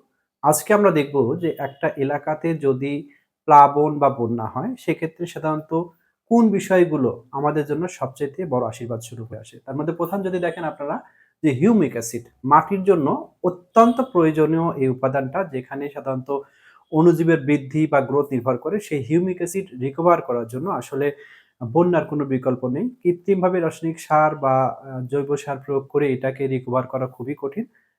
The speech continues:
কিন্তু নির্দিষ্ট সময় পর পর যদি ওইসব এলাকাতে বন্যা হয়, তাহলে সাধারণত মাটির জন্য প্রয়োজনীয় এই সকল হিউমিক অ্যাসিড রিকভার হয় খুব সহজেই। দ্বিতীয়ত যদি দেখেন মাটির পিএইচ, আমরা সাধারণত বিভিন্ন সময় জমিতে নির্বিচারে রাসায়নিক সার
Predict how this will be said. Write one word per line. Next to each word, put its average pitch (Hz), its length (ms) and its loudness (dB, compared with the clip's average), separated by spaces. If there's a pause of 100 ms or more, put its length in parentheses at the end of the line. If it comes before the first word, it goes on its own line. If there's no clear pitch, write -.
(160)
কিন্তু 190 260 0
নির্দিষ্ট 156 360 -4
সময় 143 320 -4
পর 139 160 -2
পর 156 180 -4
যদি 131 240 -2
ওইসব 127 280 -4
এলাকাতে 120 400 -8
বন্যা 120 280 -8
হয়, - 120 -12
তাহলে 123 260 -4
সাধারণত 120 500 -10 (420)
মাটির 139 280 4
জন্য 160 220 4
প্রয়োজনীয় 131 500 2
এই - 20 -4
সকল 127 280 -8
হিউমিক 120 260 -4
অ্যাসিড 123 280 -10 (360)
রিকভার 131 380 0
হয় 117 120 0
খুব 117 220 -14
সহজেই। 117 420 -10 (360)
দ্বিতীয়ত 202 360 2
যদি 202 260 -2
দেখেন 214 300 -4
মাটির 143 400 -2
পিএইচ, 131 400 -2
আমরা 123 200 -4
সাধারণত 156 460 0 (540)
বিভিন্ন 175 420 4
সময় 139 300 -4
জমিতে 123 460 0
নির্বিচারে 165 720 2
রাসায়নিক 131 380 -2
সার 131 360 4